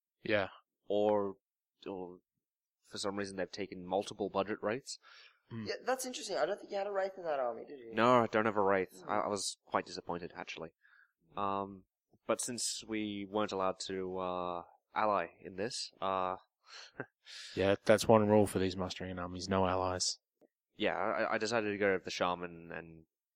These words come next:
Speaker 2: Shade. And yeah, as, as I said, I, I don't think I've ever taken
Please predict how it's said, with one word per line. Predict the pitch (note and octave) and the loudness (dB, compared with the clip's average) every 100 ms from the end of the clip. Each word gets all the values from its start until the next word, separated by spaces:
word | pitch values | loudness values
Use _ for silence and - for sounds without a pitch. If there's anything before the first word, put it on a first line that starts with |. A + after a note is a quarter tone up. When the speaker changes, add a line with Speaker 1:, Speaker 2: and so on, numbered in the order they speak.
| _ - | _ -10
Speaker 2:
Shade. | - F#2 E2+ - - - | -4 -2 -2 -6 -14 -12
And | F2+ E2+ E2+ - | -10 -12 -18 -8
yeah, | G2 | -4
as, | G2 A2 | -2 -2
as | A#2+ A2+ | -2 -2
I | |
said, | G2+ G#2+ G2+ | -2 -2 -2
I, | G#2+ A2 | -2 -4
I | A2+ | -4
don't | A2 C#3 | -2 -4
think | C#3 | -4
I've | A2+ - | -4 -2
ever | A2+ A#2+ | 0 -2
taken | - A2 A2+ G#2 | -2 -4 -6 -8